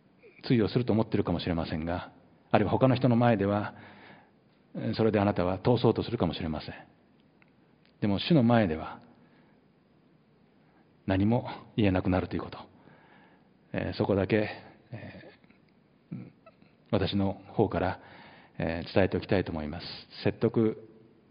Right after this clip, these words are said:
してでも、あなたの考えが変わるならば、何時間でも語りたいと思いますけれども、えー、それができないことも知っています。あなたの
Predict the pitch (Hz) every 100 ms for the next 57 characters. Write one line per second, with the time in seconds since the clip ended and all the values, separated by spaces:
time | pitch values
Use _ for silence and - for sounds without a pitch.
0 | _ - - 98 82 - 107 110 98 101
1 | 101 92 - 123 135 92 - - - -
2 | - 104 113 120 101 98 131 82 - -
3 | - - 339 254 185 - _ _ - -
4 | 98 - 120 98 95 87 - 78 - 95
5 | - - - - - - 104 90 90 85
6 | - 117 101 110 117 98 107 135 92 -
7 | 82 - - - - _ _ _ _ _
8 | _ _ _ - - - - - - _
9 | 85 90 - 92 101